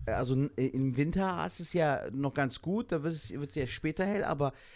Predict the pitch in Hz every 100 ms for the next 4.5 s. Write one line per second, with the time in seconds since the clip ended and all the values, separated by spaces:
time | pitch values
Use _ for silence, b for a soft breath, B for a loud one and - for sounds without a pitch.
0 | B B 123 - - 233 208 196 175 -
1 | 170 196 - - - - - _ _ _
2 | _ 117 120 104 117 - - 101 98 92
3 | 85 85 - - 170 170 - 131 - 156
4 | 202 214 226 240 -